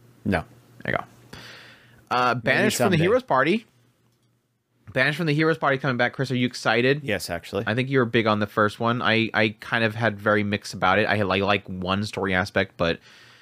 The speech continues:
Speaker 2: yeah, Banished from the Heroes Party, I decided to live, live a quiet life in the countryside season two. Uh,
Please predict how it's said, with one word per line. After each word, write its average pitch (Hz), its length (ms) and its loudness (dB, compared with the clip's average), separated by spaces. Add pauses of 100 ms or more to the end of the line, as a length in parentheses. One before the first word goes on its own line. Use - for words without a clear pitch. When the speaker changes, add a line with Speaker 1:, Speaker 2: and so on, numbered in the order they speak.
(260)
Speaker 2:
yeah, 110 160 2
Banished 117 260 0
from 127 80 -4
the 117 60 0
Heroes 110 260 2
Party, 107 340 2
I 104 40 4
decided 101 400 0
to 104 120 -6
live, 98 280 0
live 98 160 -2
a - 40 -6
quiet - 400 -2
life 95 320 -4
in 98 80 -8
the 92 180 -4
countryside 98 640 -2
season 92 280 -4
two. 104 320 0 (640)
Uh, 82 320 -4